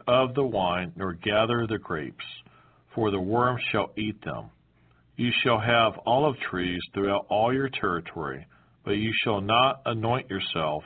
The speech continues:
with the oil, for your olives shall drop off. You shall beget sons and daughters, but they shall not be yours, for they shall go into captivity.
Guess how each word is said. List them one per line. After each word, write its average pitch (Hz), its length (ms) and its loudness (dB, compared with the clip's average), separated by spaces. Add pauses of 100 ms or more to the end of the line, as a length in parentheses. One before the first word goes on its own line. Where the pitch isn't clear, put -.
(140)
with 92 220 -4
the 87 160 -6
oil, 82 360 -4 (1040)
for 139 180 4
your 120 260 2
olives 113 540 4 (320)
shall 104 140 0
drop 98 380 0
off. 76 280 -2 (640)
You 120 160 2 (120)
shall 120 220 4
beget 104 520 2 (160)
sons 120 360 -2 (120)
and 92 180 -6
daughters, 80 400 -2 (480)
but 98 160 -2
they 117 160 2 (120)
shall 98 180 0
not 120 360 2
be 131 80 0
yours, 90 460 -2 (680)
for 110 140 0
they 117 220 4 (120)
shall 98 160 0
go 120 420 2
into 135 520 -2
captivity. 104 720 -2